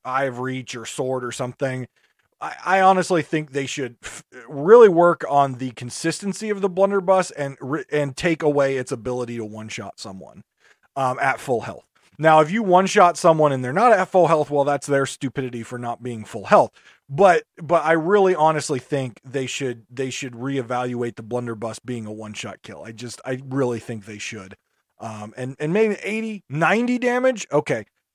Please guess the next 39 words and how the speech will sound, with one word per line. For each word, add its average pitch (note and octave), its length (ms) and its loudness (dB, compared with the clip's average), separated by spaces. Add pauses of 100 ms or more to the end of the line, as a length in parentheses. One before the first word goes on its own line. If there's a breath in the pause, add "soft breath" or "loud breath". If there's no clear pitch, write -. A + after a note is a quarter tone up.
But D3+ 360 4 (220)
with E3 400 6
the G3 80 2
knockback, G3 720 4
but D3+ 260 2
if D3+ 160 -6
you're D#3+ 120 -8
gonna G#3+ 160 2
one-shot D#3 540 0
people, D#3+ 300 -4
take D#3+ 220 0
the C#3+ 80 -2
knockback A#2 520 -4
off A2+ 180 -6
of - 40 -16
the G#2 60 -12
blunderbuss. F2+ 540 -14
Just - 180 -14
take D3 160 2
it A#2+ 80 -6
off. F2 140 -18 (380 loud breath)
And E3 120 -2
of D3 60 -2
course, E3 220 6
double E3+ 300 8
gunners D3+ 340 4
will C#3+ 100 2
then C3+ 140 -2
say, B2 180 -2
"Well, B2 220 -4
then C#4+ 200 0
the G3+ 100 -2
sword's C#4 440 2
gonna E3+ 220 4
roll F#3+ 300 8
us F3+ 140 2
over." F3+ 260 6
Well, F#3 280 -4
then F3+ 360 -10